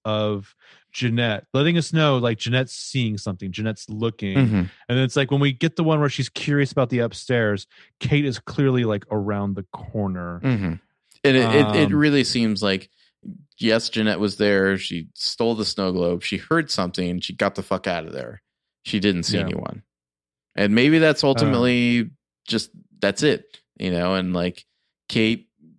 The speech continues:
Speaker 2: interpreted that as her having seen her and was, like, angry that Jeanette never told anyone. That, that could be all there is to it, but maybe there's something more.
Speaker 1: Yeah, and, and sorry, Alyssa, like, a lot of your questions, I,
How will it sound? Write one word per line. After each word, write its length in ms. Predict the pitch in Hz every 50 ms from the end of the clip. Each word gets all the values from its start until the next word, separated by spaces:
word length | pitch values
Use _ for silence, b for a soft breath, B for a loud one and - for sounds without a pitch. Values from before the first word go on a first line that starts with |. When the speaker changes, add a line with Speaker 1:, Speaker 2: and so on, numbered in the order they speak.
| _ -
Speaker 2:
interpreted 720 | - 110 101 - 104 104 98 - 113 101 101 101 95 92
that 240 | 95 92 92 95
as 140 | 95 90 - -
her 200 | - 98 95 92
having 280 | 95 95 92 95 92 -
seen 220 | - 98 92 87
her 280 | 87 87 87 90 92 92
and 120 | 90 87
was, 220 | 80 82 82 -
like, 240 | 92 85 85 - - -
angry 380 | - 92 92 90 90 90 92 90
that 160 | 85 85 76
Jeanette 260 | - 92 87 87 80
never 200 | 80 87 87 85 -
told 200 | - 95 90 76
anyone. 280 | 69 65 65 65 -
That, 160 | 67 76 - - _
that 200 | 82 76 - _ -
could 320 | - - 110 113 113 -
be 400 | 104 101 98 98 98 95 95 78 -
all 220 | - 67 80 90 92
there 160 | 87 85 82
is 180 | 82 78 - -
to 180 | - 110 98
it, 180 | 85 67 - - _ _
but 120 | - 50 50
maybe 220 | - 50 - -
there's 200 | - - - -
something 200 | - 50 50 -
more. 260 | - 50 - - - _ _ _ _ _ _ _ _ _ _ _ b b b b b b b b b b b
Speaker 1:
Yeah, 260 | 131 127 117 110 107 117
and, 300 | 120 120 120 117 117 123
and 260 | 123 117 113 113 110 - _ _ _ _ _ _ -
sorry, 260 | - - 127 110 104
Alyssa, 280 | 101 104 98 - 113 101
like, 200 | 101 98 95 -
a 60 | 110
lot 180 | 107 113 107 107
of 120 | 104 92 104
your 100 | 104 98
questions, 400 | - - 95 - - 104 90 101
I, 100 | 92